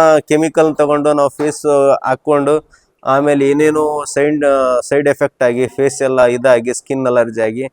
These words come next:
ಆ ತರದ್ ಆಗ್ಬಾರ್ದು ಅಂತ ಜನರಿಗೆ ಕೂಡ ಈ ಒಂದು ಸೆಗಣಿಯಿಂದ, ಆ, ಫೇಸ್ ಪ್ಯಾಕ್ ಅನ್ನ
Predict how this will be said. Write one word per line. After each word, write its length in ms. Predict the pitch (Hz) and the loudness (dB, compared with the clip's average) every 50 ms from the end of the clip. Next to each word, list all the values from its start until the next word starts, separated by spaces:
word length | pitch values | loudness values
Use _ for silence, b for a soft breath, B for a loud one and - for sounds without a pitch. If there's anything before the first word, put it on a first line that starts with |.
| b b b b b b _ - | b b b b b b _ -4
ಆ 180 | 117 123 131 | 0 2 2
ತರದ್ 340 | - - 151 143 147 135 127 | 2 2 2 0 2 2 2
ಆಗ್ಬಾರ್ದು 480 | 123 123 131 131 139 147 143 131 120 120 | 2 2 2 4 4 2 2 2 2 -2
ಅಂತ 220 | 113 110 _ - 170 175 - b b b b b - | -4 -2 _ 0 0 0 -2 b b b b b -6
ಜನರಿಗೆ 480 | 113 127 143 147 151 156 147 156 147 - | 0 2 2 2 2 0 0 0 0 0
ಕೂಡ 180 | - 135 139 | 0 2 2
ಈ 180 | 151 147 143 139 | 2 4 2 2
ಒಂದು 240 | 143 147 147 135 127 | 0 0 -2 -2 -4
ಸೆಗಣಿಯಿಂದ, 640 | - - 131 135 139 151 151 147 143 135 131 135 165 - - _ _ _ _ _ - | -4 -2 -2 0 2 2 2 2 2 2 2 2 0 0 0 _ _ _ _ _ 0
ಆ, 260 | 131 131 127 123 123 | 2 4 4 4 4
ಫೇಸ್ 300 | 120 - - 147 139 - | 2 2 0 0 0 0
ಪ್ಯಾಕ್ 240 | - 131 127 117 - | 0 0 0 0 0
ಅನ್ನ 160 | 127 123 143 | -2 0 0